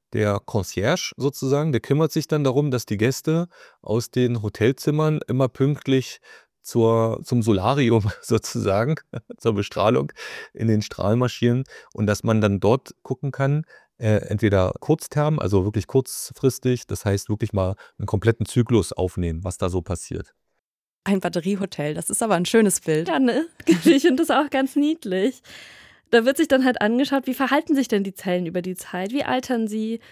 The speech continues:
Speaker 3: Wo geht Energie verloren? Und das ist alles super präzise und bringt uns dann wahrscheinlich auch schnell einige Schritte weiter.
Speaker 2: Also was ich aus dem Gespräch heute auf jeden Fall mitnehme, ist, dass es nicht die eine perfekte Batterie gibt, sondern verschiedene Materialien und Systeme, die alle ihre Stärken und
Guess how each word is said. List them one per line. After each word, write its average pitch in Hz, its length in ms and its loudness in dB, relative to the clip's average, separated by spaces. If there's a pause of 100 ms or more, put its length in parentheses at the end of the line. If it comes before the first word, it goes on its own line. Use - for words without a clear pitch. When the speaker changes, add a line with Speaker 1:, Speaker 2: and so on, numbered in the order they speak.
(160)
Speaker 3:
Wo 208 100 -2
geht 202 200 0
Energie 220 360 -2
verloren? 208 540 0
Und 208 400 -4
das 214 180 -2
ist 247 120 -4
alles 240 260 0
super 269 260 -2
präzise 254 480 -4
und 208 120 0
bringt 233 200 -2
uns 226 140 -2
dann 220 180 0
wahrscheinlich 233 520 -2
auch 214 80 -8
schnell 214 400 -4
einige 196 320 -2
Schritte 180 340 -8
weiter. 165 540 -8 (520)
Speaker 2:
Also 202 220 0
was 214 160 2
ich 269 220 -4
aus 214 240 0
dem 208 120 2
Gespräch - 500 -4
heute 202 180 -2
auf - 80 -8
jeden 196 180 -4
Fall 175 140 -4
mitnehme, 233 480 2
ist, 208 480 -4
dass 202 160 0
es - 140 -2
nicht 214 220 4
die - 140 -6
eine 220 320 4
perfekte 190 400 -6
Batterie 170 400 -2
gibt, 220 300 -4
sondern 185 420 0
verschiedene 226 540 0
Materialien 190 760 0
und 180 140 -4
Systeme, 196 520 0
die 175 200 -4
alle 208 220 2
ihre 180 200 -4
Stärken 170 480 -2
und 170 220 -4